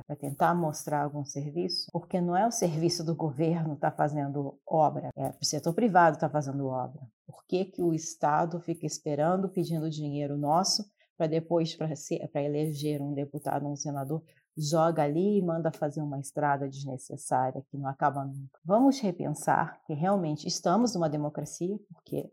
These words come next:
a gente elege essas pessoas que estão lá. A pergunta é: precisamos de tantas pessoas? O que que eles realmente fazem?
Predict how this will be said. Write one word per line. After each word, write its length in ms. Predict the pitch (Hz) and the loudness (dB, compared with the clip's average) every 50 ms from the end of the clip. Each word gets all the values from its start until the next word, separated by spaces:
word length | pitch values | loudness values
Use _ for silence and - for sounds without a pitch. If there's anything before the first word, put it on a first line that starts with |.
| _ _ _ _ | _ _ _ _
a 60 | - 147 | -8 -6
gente 400 | 135 - 143 135 147 - - 190 | -6 -4 -4 -4 -4 -2 -2 0
elege 420 | 185 220 285 247 202 208 202 202 208 | 2 4 6 8 8 8 6 4 0
essas 240 | 208 208 208 - - | -2 -2 -4 -4 -2
pessoas 580 | - 277 285 - - 208 185 185 208 202 202 | -2 0 0 2 2 2 2 2 2 0 -2
que 100 | 208 - | -4 -8
estão 300 | - - - 220 220 277 | -10 -6 0 2 2 2
lá. 220 | 302 202 - - - | 4 2 2 2 0
A 80 | - 147 | -6 -8
pergunta 560 | - - 135 139 139 147 165 180 175 - 170 | -6 -4 -4 -4 -2 0 -2 0 2 2 4
é: 140 | 160 147 139 | 4 4 2
precisamos 560 | 143 - - - 160 143 - 165 196 226 214 | 0 -4 -6 -6 -4 -2 0 2 2 2 2
de 80 | - 185 | 0 -2
tantas 380 | 170 - 180 175 175 165 160 | 0 2 2 2 2 -2 -4
pessoas? 720 | - - 160 - - - 156 160 165 156 - - - - - - | -2 -2 0 2 2 2 2 2 0 -2 -2 -4 -6 -8 -6 -6
O 80 | 170 | -6
que 120 | 165 - - | -6 -6 -4
que 80 | - | -2
eles 180 | 175 165 170 - | 0 0 0 0
realmente 460 | - 170 165 156 151 143 135 - - | 2 2 2 2 0 -2 -4 -6 -2
fazem? 520 | - 147 143 151 156 147 151 135 131 135 | 2 4 4 4 4 2 -2 -6 -8 -8